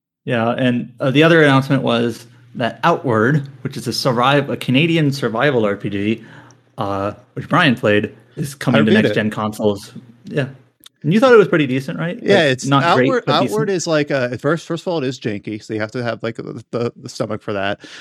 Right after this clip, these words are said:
Speaker 2: But it's like,
Speaker 1: And it is
Speaker 2: imagine,
Speaker 1: janky.
Speaker 2: imagine a third person action R P G that really focuses on, like, survival elements, like, almost like Rust or something. So it ki-, it kinda does, like, try to, like, mesh those two genres together a bit.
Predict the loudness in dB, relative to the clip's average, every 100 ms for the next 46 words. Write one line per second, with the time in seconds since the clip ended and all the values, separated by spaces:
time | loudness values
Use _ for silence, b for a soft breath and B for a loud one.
0 | B 2 2 2 0 0 2 0 2 0
1 | -2 -8 -12 -6 -2 0 0 -2 -4 -4
2 | -4 -6 -6 -8 -6 -8 -8 -10 -12 -8
3 | -8 -8 -8 -6 -6 -6 -8 B B 0
4 | 2 0 -6 -8 -4 -2 -2 -4 -4 -6
5 | -6 -10 -10 -10 -12 -12 -12 -10 -8 -6
6 | -8 -10 -12 -12 -12 -12 -12 -14 -14 -12
7 | -12 -10 -10 -10 -16 -14 -8 -8 -10 -16
8 | -14 -14 -12 -14 -16 -10 -8 -4 -6 -6
9 | -4 -2 -2 -4 -6 -10 -10 -8 -8 -10
10 | B B B -10 0 0 0 -4 -8 -12
11 | -14 -8 -2 0 -2 -4 -8 -10 -10 -10
12 | -10 -10 -12 -12 -10 -10 -8 -8 -10